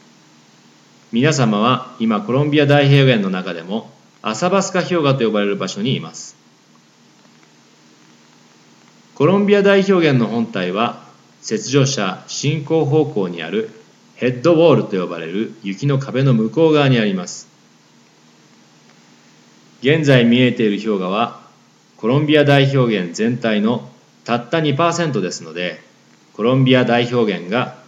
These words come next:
いかに巨大かを実感していただけるかと思います。アサバスカ氷河は大きな山と多くの氷河に囲まれています。左手には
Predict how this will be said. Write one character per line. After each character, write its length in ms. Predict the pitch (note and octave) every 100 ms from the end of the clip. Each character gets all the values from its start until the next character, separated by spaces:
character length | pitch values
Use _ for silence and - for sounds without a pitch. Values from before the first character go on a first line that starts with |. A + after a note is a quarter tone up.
| -
い 100 | F#2
か 160 | E3
に 320 | E3+ D3 G#2 - -
巨 120 | G2+
大 200 | G2 F#2+
か 160 | F#2+ G2
を 260 | C3+ C3+ -
実 220 | - -
感 220 | A#2+ B2
し 80 | A#2
て 80 | A#2
い 80 | A2+
た 80 |
だ 120 | A#2 G#2+
け 100 | A2
る 80 |
か 100 | A2+
と 140 | C3 C3
思 160 | F2+
い 40 | D#2
ま 140 | D2
す。 220 | - - _ _ _ _ _ _ _ _ _ _ _ _ _ _ _ _ _ _ _ _ _ _ A#3 _ _ _ _ _ _ _ _ _ _ _ _ _
ア 100 | -
サ 140 | A#2+ F#3+
バ 120 | F#3+
ス 120 | F#3+
カ 100 | F3+
氷 220 | E3 D#3
河 100 | G#2
は 400 | F#2+ A2+ - - - - _ _
大 240 | A#2+ E3 -
き 120 | A2
な 100 | G2
山 260 | F2+ F2
と 340 | - B2 A2 - - _ _
多 180 | B2 C3+
く 80 | G#2
の 100 | F#2
氷 100 | - D#3
河 100 | C3
に 120 | B2+
囲 220 | - G#2 F#2+
ま 120 | F2+
れ 100 | D#2
て 140 | D2+
い 40 | D2+
ま 140 | D#2
す。 200 | - - _ _ _ _ _ _ _ _ _ _ _ _
左 340 | - B2 D3 C#3
手 140 | D3+
に 100 | C3
は 300 | F2+ F2+ -